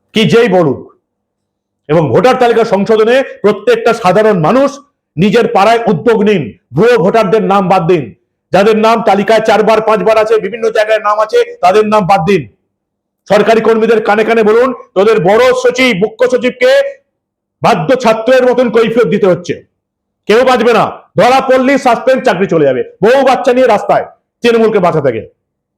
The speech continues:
কি বলবেন আপনারা? এসআইআর হচ্ছে, আট তারিখে রাজ্য সরকারের কাছে, নবান্নের কাছে চিঠি চলে এসেছে, ভুয়ো ভোটারের নাম বাদ যাবে। এক কোটি ভুয়ো ভোটার আছে।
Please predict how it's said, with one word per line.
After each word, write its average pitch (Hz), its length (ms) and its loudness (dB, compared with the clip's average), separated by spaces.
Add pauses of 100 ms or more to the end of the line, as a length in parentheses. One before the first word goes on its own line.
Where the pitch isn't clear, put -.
(260)
কি 226 100 2
বলবেন 202 240 2
আপনারা? 127 300 -4 (1400)
এসআইআর 214 440 2
হচ্ছে, 208 480 -2
আট 190 260 -2
তারিখে 226 240 0
রাজ্য 196 260 0
সরকারের 196 380 0
কাছে, 170 180 -2
নবান্নের 170 380 0
কাছে 170 180 -2
চিঠি 151 220 -6
চলে 131 220 -4
এসেছে, - 200 -10 (460)
ভুয়ো 233 240 2
ভোটারের 233 400 0
নাম 208 200 0
বাদ - 220 0
যাবে। 113 200 -6 (280)
এক 240 360 -2
কোটি 294 280 0
ভুয়ো 226 300 2
ভোটার 190 300 2
আছে। 143 200 -4